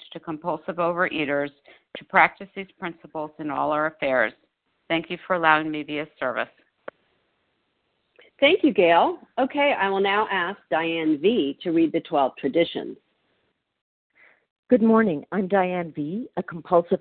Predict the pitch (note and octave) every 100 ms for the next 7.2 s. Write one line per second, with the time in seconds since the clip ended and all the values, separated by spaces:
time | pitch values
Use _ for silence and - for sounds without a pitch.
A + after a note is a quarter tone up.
0 | - D#3 D3 C#3+ D3+ D#3 D3 D#3 D3 B2+
1 | B2 C#3 - G3+ F#3+ A2+ - _ _ -
2 | - _ E3 - G#3+ G#3+ - G3 D#3+ -
3 | D#3 D3 - C#3 C#3 C3+ C3+ C3 C3 B2
4 | A#2 G2 F2 _ _ _ _ _ - G#3+
5 | C3+ - _ _ _ - F3+ A3 A3+ B3
6 | F#3+ E3+ E3+ C#3 C3 - D3+ E3+ E3 -
7 | D3+